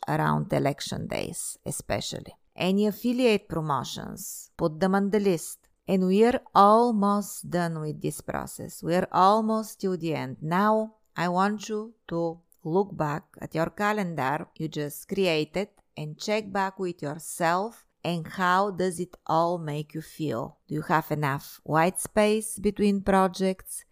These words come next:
And if you are already overwhelmed, ask yourself what needs to change then, because we don't want to,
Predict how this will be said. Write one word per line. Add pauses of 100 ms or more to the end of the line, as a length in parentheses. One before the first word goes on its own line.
(120)
And
if
you
are (320)
already (440)
overwhelmed, (240)
ask
yourself
what
needs
to
change
then, (180)
because
we
don't
want
to,